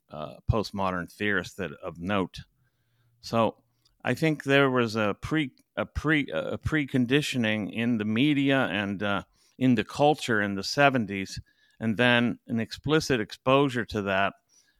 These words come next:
uh, later in life, uh, really predisposed me to it. Uh, also, you know, I, I,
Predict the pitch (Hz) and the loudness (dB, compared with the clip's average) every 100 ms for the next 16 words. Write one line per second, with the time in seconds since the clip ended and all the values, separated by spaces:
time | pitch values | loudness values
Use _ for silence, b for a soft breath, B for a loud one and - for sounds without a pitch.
0 | _ - 98 95 92 110 127 123 120 104 | _ -6 0 2 0 2 2 4 2 2
1 | 110 110 95 - - - _ _ _ _ | 2 4 2 -2 -16 -20 _ _ _ _
2 | _ _ - 98 104 123 120 - 127 110 | _ _ -4 -2 2 2 2 0 -2 -2
3 | 101 - 123 123 107 98 - 98 98 - | -4 0 2 2 -2 -6 -2 0 0 -2
4 | _ _ _ _ _ _ _ - 127 156 | _ _ _ _ _ _ _ -8 0 4
5 | 214 - 156 151 147 131 139 147 117 135 | 4 6 4 6 6 6 6 4 2 0